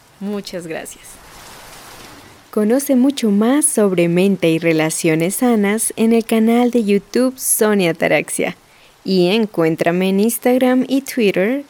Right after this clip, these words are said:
como Sonia guion bajo ataraxia. Gracias, muchas gracias por escuchar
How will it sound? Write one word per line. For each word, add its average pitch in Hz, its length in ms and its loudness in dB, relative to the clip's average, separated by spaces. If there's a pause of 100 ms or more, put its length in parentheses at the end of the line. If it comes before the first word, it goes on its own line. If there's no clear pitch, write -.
(100)
como 185 480 0 (380)
Sonia 175 680 0 (160)
guion 269 320 2
bajo 233 640 0
ataraxia. 233 840 -2 (800)
Gracias, 165 760 -2 (320)
muchas 196 800 0
gracias 190 640 0
por 190 200 0
escuchar 202 720 -4